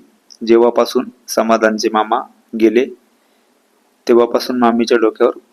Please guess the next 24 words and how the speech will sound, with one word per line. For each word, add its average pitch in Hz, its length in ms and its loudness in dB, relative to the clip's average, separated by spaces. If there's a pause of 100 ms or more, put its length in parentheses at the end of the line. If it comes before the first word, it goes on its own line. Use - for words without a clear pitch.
(160)
परिणाम 110 340 0
झाला 101 240 -2
होता 92 240 -2 (840)
आणि 107 240 -4
ती 107 140 -8
थोडं 113 340 0 (420)
वेड्यासारखं 107 580 0
करत 101 360 0
होती. 104 260 -8 (2000)
तिचा 127 200 2
जर 127 200 4
लवकर 120 300 2
विलाज 120 260 4
झाला 107 300 -4
नाही 110 220 -4
तर 127 80 2 (520)
ती 127 80 2
पूर्णपणे 117 560 0 (240)
वेडी 107 260 2
होईल. 98 260 -2 (1080)
नंतर 123 320 0 (140)
मामीचा 113 420 2
विलाज 110 380 2
झाला. 107 220 -2